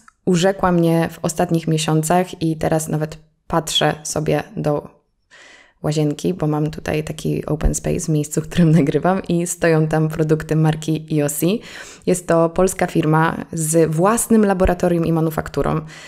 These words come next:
Wszystko marki I O C powstaje w wkładiu pod Krakowem, także mają kontrolę nad każdym etapem produkcji.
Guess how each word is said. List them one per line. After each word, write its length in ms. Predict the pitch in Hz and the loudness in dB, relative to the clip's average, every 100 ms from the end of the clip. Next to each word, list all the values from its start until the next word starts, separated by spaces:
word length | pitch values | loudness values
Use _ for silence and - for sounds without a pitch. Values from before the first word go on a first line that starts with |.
| - | -20
Wszystko 840 | - - 233 233 - 156 156 - _ | -10 2 2 2 0 0 0 -6 _
marki 280 | - 156 156 165 | -2 -2 0 2
I 60 | 160 | 2
O 40 | |
C 120 | 170 | 0
powstaje 680 | 170 160 - 165 160 160 160 | -2 -4 -2 2 4 2 0
w 460 | - 156 156 156 156 156 - - | -2 0 4 4 4 -2 -14 -20
wkładiu 680 | - - - 170 165 160 156 | -20 -2 2 2 2 2 2
pod 280 | 156 - - | 2 0 0
Krakowem, 600 | - 165 156 143 151 190 - - - - | -6 -4 -2 0 0 0 -6 -16 -20 -8
także 340 | 151 160 165 165 | -4 -2 0 2
mają 220 | 165 165 | 2 2
kontrolę 360 | 170 165 165 | -2 0 0
nad 140 | 165 160 - _ - | 0 -2 -10 _ -14
każdym 480 | - 208 190 175 151 | -4 0 0 0 -2
etapem 300 | 151 147 151 | -2 -2 -2
produkcji. 600 | 151 151 139 - 156 170 | 0 -2 -2 -4 -2 -2